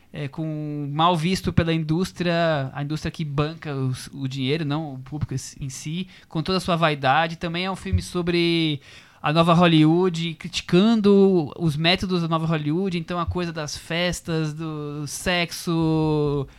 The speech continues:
até coisas como jovens menores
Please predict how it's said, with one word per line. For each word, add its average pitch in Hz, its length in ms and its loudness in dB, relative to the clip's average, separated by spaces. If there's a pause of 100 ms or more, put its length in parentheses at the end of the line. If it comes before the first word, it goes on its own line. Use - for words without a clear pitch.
(140)
até 185 760 0 (440)
coisas 160 400 0
como 160 440 0 (400)
jovens 156 1200 0
menores 156 1400 6